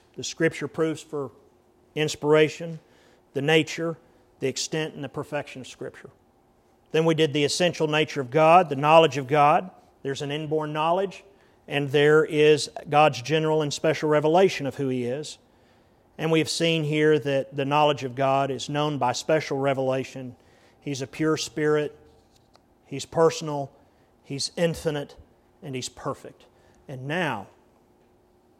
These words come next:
we go back to the beginning. The fact that God uses His personal name in the command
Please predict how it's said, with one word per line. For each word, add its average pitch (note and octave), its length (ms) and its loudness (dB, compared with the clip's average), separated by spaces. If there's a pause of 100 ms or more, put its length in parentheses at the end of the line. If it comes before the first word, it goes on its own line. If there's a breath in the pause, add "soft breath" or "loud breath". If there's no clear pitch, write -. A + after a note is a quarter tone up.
(680)
we C#3 100 -8
go B2+ 120 -4
back A#2 260 -6
to B2+ 80 -14
the A#2+ 80 -14
beginning. B2 440 -10 (2250 soft breath)
The C3+ 80 -10
fact F#3 420 2
that D#3 220 -4
God E3 440 6
uses C#3 840 -2
His D3 260 -6
personal D#3+ 520 -4
name B2 420 -8 (2000 soft breath)
in D#3+ 200 -4
the E3+ 80 -4
command B2 640 -8